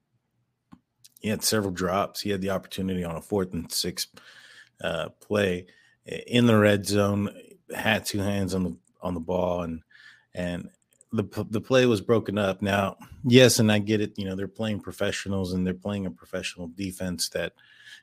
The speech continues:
eh, they have a job as well. However, Deontay Johnson's getting paid a, quite a bit of money to make those plays routinely. It's not happening, guys. Uh,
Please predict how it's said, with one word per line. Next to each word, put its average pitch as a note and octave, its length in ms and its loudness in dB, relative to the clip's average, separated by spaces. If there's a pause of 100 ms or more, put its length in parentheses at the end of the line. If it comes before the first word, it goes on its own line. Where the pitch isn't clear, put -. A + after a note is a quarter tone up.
eh, G2+ 180 -4
they G2+ 140 0
have G#2 160 2
a F#2+ 60 -2
job F#2+ 360 0
as D#2 180 -10
well. G2 360 0 (360)
However, G2 680 4 (460)
Deontay G#2+ 360 2
Johnson's F#2+ 420 0
getting F2+ 280 -2
paid F2 260 -2
a, D#2+ 140 -6 (340)
quite A2+ 300 4
a F#2+ 40 2
bit G2 160 2
of F2+ 60 0
money F2+ 440 0
to D#2+ 160 -8 (220)
make A#2 360 0
those F#2 280 -2
plays F2+ 500 -2
routinely. E2+ 760 -2 (1300)
It's - 160 -12
not G2 200 -2
happening, F2+ 460 -4
guys. - 380 -16 (520)
Uh, E2 160 -6